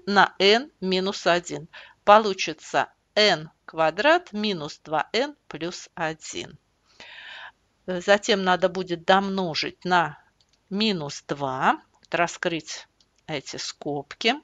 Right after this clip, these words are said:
Затем надо упростить, и получится вот такое выражение. Тридцать четыре эн квадрат плюс шестнадцать эн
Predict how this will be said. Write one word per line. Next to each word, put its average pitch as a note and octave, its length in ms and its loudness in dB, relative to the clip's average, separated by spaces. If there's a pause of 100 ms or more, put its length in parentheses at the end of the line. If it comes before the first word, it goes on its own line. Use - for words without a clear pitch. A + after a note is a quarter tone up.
(920)
Затем B3+ 540 4
надо G#3+ 260 4
упростить, F#3+ 1080 -2
и E4+ 80 0
получится E4 680 2
вот A#3 200 -4
такое A3+ 380 2
выражение. G#3+ 720 -2 (360)
Тридцать A#3 520 -6
четыре G3 800 -2
эн F#3 200 0
квадрат B3 600 0
плюс A3 240 -8
шестнадцать - 960 -4
эн F4 260 2